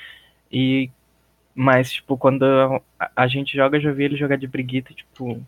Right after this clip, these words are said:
como eu falei, né, a gen-, eu nem jogo direito com a Jazz, então, tipo, não,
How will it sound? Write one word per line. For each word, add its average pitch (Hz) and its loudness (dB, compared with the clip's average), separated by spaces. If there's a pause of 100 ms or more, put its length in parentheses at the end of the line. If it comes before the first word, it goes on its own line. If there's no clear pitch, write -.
(200)
como 127 2
eu 127 4
falei, 127 4
né, 127 4
a 117 4
gen-, 113 -4
eu 113 2
nem 131 0
jogo 127 2
direito 117 -4
com 117 -6
a 110 0
Jazz, 110 -4 (140)
então, 110 -14
tipo, 107 -8
não, 117 -6